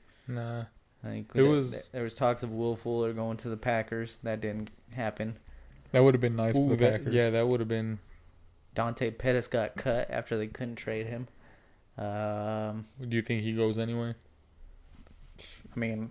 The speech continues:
Speaker 2: teams like the Patriots are hurting, so.
Speaker 1: I was gonna say the Eagles, maybe.
Speaker 2: Mm, yeah, Eagles are starting to get back some players, though.
Speaker 1: Mm-hmm.
Speaker 2: Uh, I don't know. We'll see what, what happens, but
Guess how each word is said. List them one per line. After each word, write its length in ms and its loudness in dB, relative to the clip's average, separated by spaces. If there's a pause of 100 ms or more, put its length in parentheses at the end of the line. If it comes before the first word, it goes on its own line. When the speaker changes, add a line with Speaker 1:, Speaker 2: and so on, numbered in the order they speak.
(120)
Speaker 2:
teams 240 -4
like 140 0
the 80 -18
Patriots 500 -2
are 120 0
hurting, 360 0 (840)
so. 540 -2 (760)
Speaker 1:
I 80 4
was 80 4
gonna 140 2
say 200 4
the 100 2
Eagles, 540 0
maybe. 400 -4 (1160)
Speaker 2:
Mm, 360 -2
yeah, 240 -2
Eagles 380 -2
are 100 0
starting 280 -2
to 60 -6
get 160 -4
back 220 -4
some 140 -12
players, 380 -10
though. 200 -10 (540)
Speaker 1:
Mm-hmm. 300 -6 (1160)
Speaker 2:
Uh, 280 -6
I 200 2
don't 160 2
know. 120 -4 (580)
We'll 120 -2
see 200 0
what, 260 0
what 200 0
happens, 420 0
but 280 -2